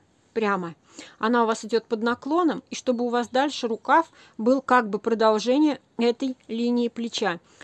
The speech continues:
Я бы даже немножечко сделала вот так резче ее. Ну, вот так вот. То есть даже не так, чтобы она шла, а порезче. Головку рукава все-таки надо будет здесь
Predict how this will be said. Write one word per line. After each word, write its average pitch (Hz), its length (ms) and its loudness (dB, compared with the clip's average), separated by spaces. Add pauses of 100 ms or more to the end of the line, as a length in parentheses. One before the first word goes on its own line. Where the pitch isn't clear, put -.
(140)
Я 247 180 0
бы 233 120 0
даже 233 300 0
немножечко 220 540 -4
сделала 214 360 -2
вот 208 140 -10
так 214 220 -6
резче 208 560 -4
ее. 175 460 -8 (520)
Ну, 214 240 -10 (480)
вот - 140 -14 (100)
так - 260 -12
вот. - 200 -18 (1300)
То 220 60 -4
есть 202 120 -4
даже 220 240 -2
не 208 140 -6
так, 320 320 -4 (140)
чтобы 185 280 -10
она 185 220 -10
шла, 170 300 -14 (480)
а 247 180 -6
порезче. 208 680 -6
Головку 226 480 2
рукава 226 420 -2
все-таки - 540 -8
надо 202 260 -8
будет 196 340 -12
здесь 180 340 -12